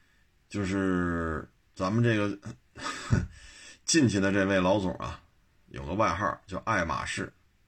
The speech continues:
啊，就宝马说什么都行。你作为一个华晨集团下面叫华晨宝马，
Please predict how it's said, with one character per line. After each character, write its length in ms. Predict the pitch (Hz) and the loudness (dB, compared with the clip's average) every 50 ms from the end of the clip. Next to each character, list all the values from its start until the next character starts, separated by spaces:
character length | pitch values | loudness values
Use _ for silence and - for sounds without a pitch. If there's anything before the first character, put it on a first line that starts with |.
| _ _ _ _ _ _ _ _ _ _ _ _ _ | _ _ _ _ _ _ _ _ _ _ _ _ _
啊， 160 | - - - - _ _ - | -20 -20 -20 -20 _ _ -14
就 100 | - 87 | -12 -4
宝 180 | - 104 120 | 0 0 2
马 160 | 139 120 90 | 4 2 2
说 200 | 87 - 123 123 | 2 2 0 0
什 100 | 101 110 | 2 2
么 60 | 120 117 | 2 2
都 120 | 98 87 | 0 -2
行。 140 | 85 - - - - _ _ _ _ _ _ _ _ _ _ _ _ _ _ _ | -4 -8 -12 -16 -20 _ _ _ _ _ _ _ _ _ _ _ _ _ _ _
你 160 | - 101 113 | -2 0 2
作 220 | 120 185 185 175 175 | 4 6 6 8 8
为 180 | 175 185 190 | 8 8 8
一 20 | 185 | 6
个 220 | 165 131 120 - - _ _ - - _ - - | 6 4 4 0 -6 _ _ -20 -20 _ -20 -18
华 360 | - - - 131 139 170 175 160 | -18 -4 0 2 4 6 6 6
晨 360 | 131 139 143 160 170 - - _ _ _ | 6 4 4 4 4 0 -4 _ _ _
集 240 | - - 123 143 165 | -8 -4 -4 -2 -2
团 500 | - - - - 104 117 143 160 - - - | -4 -6 -2 4 6 8 8 6 4 -2 -6
下 560 | - - - - - 247 233 202 165 113 95 | -6 -4 -4 -2 2 4 4 6 6 6 6
面 200 | 90 85 85 92 | 4 2 0 0
叫 140 | 95 92 82 | 0 -2 -2
华 200 | - - 82 85 | -2 -4 -4 -4
晨 140 | 90 85 80 | -2 -4 -4
宝 140 | 78 76 76 | -4 -6 -6
马， 160 | 71 - - | -8 -8 -12